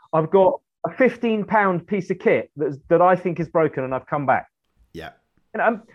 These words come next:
Speaker 1: Premier Inn, I could go, I could go on this road. Premier Inn, you know, they're, they're good night guarantee. I phoned up one evening and I couldn't sleep because my father was snoring.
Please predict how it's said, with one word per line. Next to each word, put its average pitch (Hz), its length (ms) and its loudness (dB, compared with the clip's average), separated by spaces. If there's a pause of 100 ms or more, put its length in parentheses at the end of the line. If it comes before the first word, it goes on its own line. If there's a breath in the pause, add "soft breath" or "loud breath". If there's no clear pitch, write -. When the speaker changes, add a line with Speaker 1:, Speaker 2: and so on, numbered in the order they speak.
(240 soft breath)
Speaker 1:
Premier 285 320 2
Inn, 269 120 2
I 147 80 0
could 147 160 -10
go, 135 300 0
I 127 40 -6
could 160 100 -4
go 180 80 0
on 156 80 0
this 127 140 -6
road. 160 260 2
Premier 208 300 0
Inn, 117 140 -2
you 156 60 -8
know, 214 140 -2
they're, 180 220 0 (300)
they're 165 180 -2
good 165 200 -2
night 165 180 -4
guarantee. 160 520 -4 (720 soft breath)
I 202 100 2
phoned 233 280 2
up 202 120 2
one 123 200 -4
evening 117 380 -6 (100)
and 151 100 0
I 175 80 4
couldn't 170 260 -4
sleep 135 400 -4
because 131 220 -8
my 135 100 0
father 135 320 0
was 107 180 -8
snoring. 110 320 -6